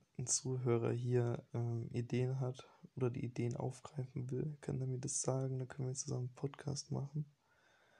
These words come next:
Ja. Ja, das waren halt auch so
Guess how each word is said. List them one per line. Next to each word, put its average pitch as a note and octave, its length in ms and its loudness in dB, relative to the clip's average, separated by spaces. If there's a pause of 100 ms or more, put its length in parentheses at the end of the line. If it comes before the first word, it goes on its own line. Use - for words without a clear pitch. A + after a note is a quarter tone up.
(1160)
Ja. B2+ 380 2 (1900)
Ja, A#2+ 120 2
das A2+ 240 2
waren A#2+ 160 4
halt A#2+ 220 2
auch A#2+ 220 2
so A2+ 500 -2